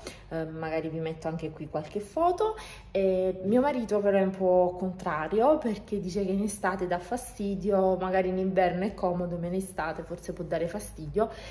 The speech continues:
e poi se si sporcano è un po' un casino. Quindi non lo so, davvero non lo so, <laughs> sono molto indecisa su questo.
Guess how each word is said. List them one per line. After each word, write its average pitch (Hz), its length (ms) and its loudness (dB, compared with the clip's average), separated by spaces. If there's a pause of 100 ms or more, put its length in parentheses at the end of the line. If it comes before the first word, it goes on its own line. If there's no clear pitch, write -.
(120)
e 208 100 -4
poi 196 160 -2
se 185 120 -6
si 190 160 -6
sporcano 165 800 -2
è 175 60 -2
un 165 120 -2
po' 156 120 -8
un 151 120 -6
casino. 151 840 -12 (420)
Quindi 185 520 0
non 208 200 4
lo 175 140 2
so, 135 260 -4
davvero 254 460 4
non 202 200 2
lo 160 80 0
so, - 380 -6
<laughs> 247 560 0
sono 226 220 2
molto 240 280 0
indecisa 208 560 -2
su 170 220 -10
questo. 165 400 -8